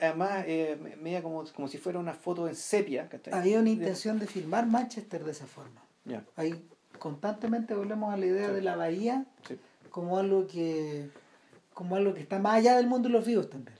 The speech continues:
Speaker 1: Claro, pero esa escena, porque, claro, la, la ciudad misma, el pueblo chico, claro, casa por aquí, casa por allá, digamos, eso ya es naturalista y funcional a lo que está pasando, pero hay ciertas escenas de la bahía, de grandes planos, ¿cachai? Donde
Speaker 2: Claro.
Speaker 1: efectivamente esta cuestión te la muestran como un lugar que está, no un purgatorio,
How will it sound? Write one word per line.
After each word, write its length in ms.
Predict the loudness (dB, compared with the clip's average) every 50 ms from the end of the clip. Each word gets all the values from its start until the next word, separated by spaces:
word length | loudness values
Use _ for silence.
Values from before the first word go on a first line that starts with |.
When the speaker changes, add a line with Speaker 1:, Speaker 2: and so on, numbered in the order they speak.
| -20 _ 6
Speaker 1:
Claro, 300 | 8 8 10 8 6 2
pero 280 | 0 2 2 0 0 -6 -4 _
esa 240 | 2 2 4 4 2
escena, 240 | 2 2 0 0 0
porque, 280 | 0 -2 -2 -2 4
claro, 180 | 6 6 6 6
la, 120 | 6 0 -4
la 100 | -4 -6
ciudad 220 | -4 -2 0 0 0
misma, 220 | 0 0 -2 -4
el 80 | -4 -2
pueblo 240 | -2 2 2 2
chico, 280 | 2 0 -2 -2 -2 0
claro, 240 | 0 2 2 2 2
casa 240 | 0 -2 -2 -2 -2
por 140 | -2 -2
aquí, 220 | -2 -2 -4 -6 -6
casa 200 | -6 -8 -8 -8
por 120 | -6 -4 -2
allá, 200 | 0 0 2 2
digamos, 300 | 0 0 -2 -2 -2 -4
eso 160 | -4 -4 -4 -2
ya 120 | -2 -2
es 60 | -2 -2
naturalista 640 | -4 -4 -2 -2 -2 -2 -2 -4 -4 -2 -2 -2
y 100 | -2 -2 -4
funcional 420 | -6 -10 -10 -8 -6 -6 -4 -4
a 40 | -4
lo 80 | -4 -4
que 60 | -6
está 160 | -6 -6 -8 -8
pasando, 420 | 0 2 2 2 2 0 -2 -2 0
pero 300 | 2 4 4 2 2 -2 -10 -20 -8 _
hay 100 | 0 0
ciertas 340 | 2 2 0 0 0 0 -2 0
escenas 240 | 0 0 0 0 0
de 60 | 0
la 100 | 0 2
bahía, 300 | 2 4 4 4 4 4
de 100 | 2 -2 -4
grandes 360 | 0 2 2 2 2 0 -4
planos, 420 | -6 -4 -2 -2 -2 -2 -4 -8
¿cachai? 280 | -14 -14 -12 -8 -8 -6
Donde 180 | -6 -4 -4 -4
Speaker 2:
Claro. 120 | -4 -4
Speaker 1:
efectivamente 320 | -2 0 0 0 0 -2 -4
esta 100 | -4 -4
cuestión 240 | -4 -4 -6 -10 -10
te 80 | -8
la 60 | -8
muestran 260 | -6 -6 -8 -10 -12 -10
como 140 | -8 -8 -6
un 80 | -6
lugar 340 | -4 0 2 2 2 2 0 -6
que 80 | -16 -10
está, 420 | _ -2 0 2 2 0 0 -4 -10 -20 -20 -20 -20 -8 2
no 140 | 6 6 6
un 100 | 6 4
purgatorio, 600 | 2 4 4 4 4 6 6 6 6 4 0